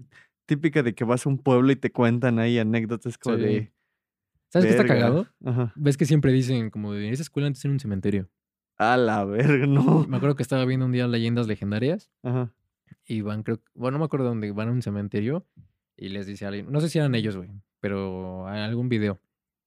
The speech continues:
Speaker 2: van a un cementerio alguien y le dice como a los demás, "Oigan, no es por asustarlos, pero este cementerio antes era una escuela". <laughs> O sea, está, no, o sea, está cagado, no da miedo, está cagado porque es al revés. Siempre te dicen que la escuela es un cementerio.
Speaker 1: Ajá.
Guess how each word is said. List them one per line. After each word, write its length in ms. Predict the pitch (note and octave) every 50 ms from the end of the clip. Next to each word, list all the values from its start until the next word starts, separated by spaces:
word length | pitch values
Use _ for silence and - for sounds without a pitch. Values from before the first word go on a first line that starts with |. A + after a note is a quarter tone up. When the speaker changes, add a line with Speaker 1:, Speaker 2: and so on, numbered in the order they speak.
| _ _ _ _ _ -
Speaker 2:
van 200 | B2 A2+ A2+ A#2
a 80 | A#2+ B2+
un 100 | B2+ B2+
cementerio 440 | - B2+ A#2+ G#2+ G2+ A2 A2 A2 A2
alguien 340 | A2 A2 A#2 A#2+ C3+ D#3 -
y 100 | - C3
le 120 | A2 G#2 G#2
dice 220 | G#2 G#2 - - G#2
como 240 | - G#2 G2 G2
a 40 | G2
los 120 | G2 F#2+ F#2
demás, 340 | G2 G2 G2 G2+ G2 - _ _ _ _ _ _ _ _ _ _ -
"Oigan, 260 | A2 G#2+ G#2 G#2+ G#2+
no 60 | G#2+
es 60 | A2
por 160 | - - B2 A2+
asustarlos, 520 | G2+ F#2 F#2 - G#2 G#2+ G#2 G#2+ G2+ -
pero 420 | _ - G2 F#2+ F#2+ G2 G#2+ A2 A#2 _ _ _ _ _ _
este 180 | D3 A#2 -
cementerio 340 | A#2+ A#2+ A2 G#2+ G#2+ G#2+ G#2+
antes 180 | A2+ G#2+ G#2+ -
era 80 | A2+
una 120 | G#2+ G#2 G2+
escuela". 360 | G2 - - G#2 G2+ G2+ G2+
<laughs> 420 | - - D3+ - - - - _ _ _ _ _ _ _ _ _ _ _ _ _ _ _ _ _
O 60 | D3
sea, 40 | E3
está, 220 | E3 A#3 B3+ A#3+
no, 120 | A3+ A3+ A3+
o 40 | G3
sea, 300 | A3 A#3+ B3 A#3 F#3+ F3
está 160 | E3+ - A3+
cagado, 320 | A3 B3 A3+ A#3 A3 G3+
no 80 | F#3 G3
da 100 | A#3+ C4
miedo, 200 | A3 G3 G3 G#3+
está 160 | G3 - -
cagado 260 | A#3 G#3 G3 G#3 A3+
porque 200 | F3+ D3+ - C#3+
es 80 | C#3 D3
al 80 | F#3+ F#3
revés. 260 | C#3 B2+ B2 C3+ C3
Siempre 240 | - E3 F3+ E3+ A#3
te 160 | - D#3+ C3+
dicen 260 | B2+ C3+ C3 E3+ F3+
que 120 | D#3+ D3 B2
la 80 | A2+
escuela 260 | G#2+ - - C#3 D#3+
es 60 | D#3+ D3
un 80 | D#3+
cementerio. 480 | D#3 E3+ C3+ A#2 A2+ A2+ B2+ B2 C#3 C#3+
Speaker 1:
Ajá. 320 | C#3 C3 B2+ A2+ - _